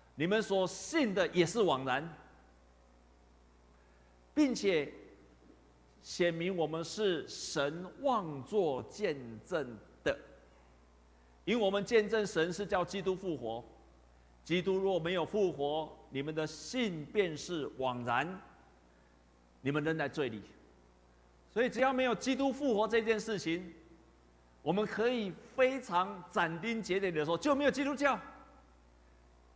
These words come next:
耶稣不过是一个人，他没有复活，他的死完全没有意义，他没有拯救的功效。但是因为他复活了，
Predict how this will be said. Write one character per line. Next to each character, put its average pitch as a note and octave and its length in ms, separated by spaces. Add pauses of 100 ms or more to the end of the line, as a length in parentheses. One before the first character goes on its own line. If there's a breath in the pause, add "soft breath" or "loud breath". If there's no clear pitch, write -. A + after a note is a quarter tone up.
(840)
耶 A#3 180
稣 B3 220
不 A#3+ 120
过 B3 140
是 B3 140
一 B3 80
个 A3+ 140
人， G#3+ 460 (1400)
他 G#3+ 180
没 A#3+ 120
有 A3+ 100
复 B3 220
活， G#3 140
他 B3 120
的 A#3+ 120
死 F#3 320
完 G3 360
全 B3 160
没 C4 120
有 G#3+ 100
意 A#3 180
义， G3+ 40
他 G#3 160
没 G#3 120
有 G3+ 80
拯 C#3+ 220
救 F#3 140
的 D3+ 80
功 D#3+ 220
效。 D#3+ 220 (640)
但 D3+ 100
是 D3+ 140
因 D#3 60
为 D#3 80
他 D3+ 120
复 D#3 220
活 A2 180
了， A2+ 160